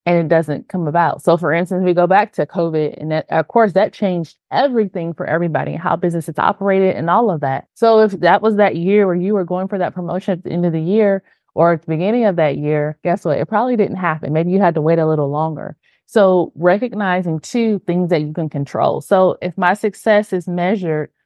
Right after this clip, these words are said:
by getting that role and I don't get it, what do I do next?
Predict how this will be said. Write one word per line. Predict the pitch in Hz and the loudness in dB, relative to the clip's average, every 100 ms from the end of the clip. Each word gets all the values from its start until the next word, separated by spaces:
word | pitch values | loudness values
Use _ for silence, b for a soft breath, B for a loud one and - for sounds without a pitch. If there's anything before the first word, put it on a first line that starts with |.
| - | -2
by | 170 | -2
getting | 156 185 175 | 2 0 0
that | 160 - | -2 -2
role | 156 160 165 | -2 0 0
and | 151 | -2
I | - 151 | -4 -6
don't | 151 147 - | -4 -8 -6
get | 170 156 | -4 -4
it, | - _ _ _ | -6 _ _ _
what | - 180 | -2 2
do | 190 | 4
I | 165 | 2
do | 160 160 | 2 -2
next? | 156 135 - _ | -2 -4 -8 _